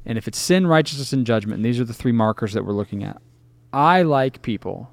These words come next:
personally that avoid sin, right? That are actively avoiding sin, doing things to avoid sin, that they're seeking after and practicing righteousness, right? They desire right. You could tell people that are avoiding sin and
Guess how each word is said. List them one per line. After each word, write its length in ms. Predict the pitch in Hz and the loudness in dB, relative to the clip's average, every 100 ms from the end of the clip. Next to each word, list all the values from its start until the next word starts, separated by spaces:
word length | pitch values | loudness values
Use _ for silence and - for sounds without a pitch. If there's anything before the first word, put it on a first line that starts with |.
| _ | _
personally 560 | - 135 - 110 101 104 | 0 0 0 -8 -8 -8
that 140 | 107 | -6
avoid 380 | 101 107 135 156 | -4 0 2 2
sin, 360 | - 104 - - _ _ _ _ _ _ _ - | -2 -8 -8 -14 _ _ _ _ _ _ _ -4
right? 200 | 110 117 | -2 -2
That 100 | 107 | -4
are 80 | - | 0
actively 560 | 160 175 - 160 147 143 | 2 2 2 0 2 2
avoiding 380 | 120 123 117 113 | 2 0 0 -2
sin, 260 | - 104 | -8 -8
doing 240 | 110 143 139 | -2 0 2
things 160 | 131 | 0
to 100 | 117 | -2
avoid 320 | 101 113 110 110 | -6 -2 -4 -4
sin, 120 | 101 | -6
that 80 | 110 | -4
they're 140 | 110 - - - - - | -6 -8 -20 -20 -20 -20
seeking 580 | - - 214 208 202 160 | -14 -4 -2 0 0 0
after 320 | 151 - 143 | -2 -2 -4
and 160 | 113 - | -4 -6
practicing 640 | 131 131 - 131 - 117 | -2 -2 -2 -8 -6 -4
righteousness, 840 | 101 98 - 123 - - - - - | -4 -6 -10 -18 -20 -20 -20 -20 -10
right? 140 | 120 127 | -8 -6
They 100 | 117 | -4
desire 560 | 117 107 123 139 131 | -4 -2 0 2 0
right. 200 | 117 104 | -2 -4
You 100 | 135 | -2
could 160 | 143 - | -4 -4
tell 300 | - 127 101 | -6 -4 -4
people 280 | 120 113 101 | -6 -10 -8
that 100 | 92 | -6
are 80 | 92 | -4
avoiding 320 | 113 139 127 | 0 2 0
sin 180 | - | -6
and 100 | - | -16